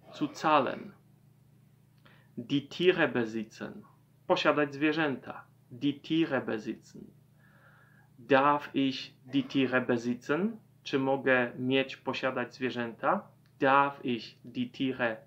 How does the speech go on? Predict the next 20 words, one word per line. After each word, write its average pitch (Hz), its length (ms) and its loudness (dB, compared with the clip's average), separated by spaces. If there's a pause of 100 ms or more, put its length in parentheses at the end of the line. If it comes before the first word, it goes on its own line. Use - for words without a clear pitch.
besitzen?” 123 640 -2 (760)
I 147 80 6
ostatni 180 480 2
zwrot. 185 420 2 (460)
„Zur 180 420 4 (100)
Miete 147 460 2
wohnen”, 117 600 -2 (320)
a 135 140 0
więc 131 480 -6
mieszkać 139 520 0
w 117 40 -12
wynajętym 131 640 -2
mieszkaniu. 123 600 -2 (720)
„Zur 156 500 2
Miete 139 480 -2
wohnen”. 110 580 -4 (680)
„Ich 151 160 -4
wohne 156 380 2
zur 175 320 4
Miete”. 208 440 0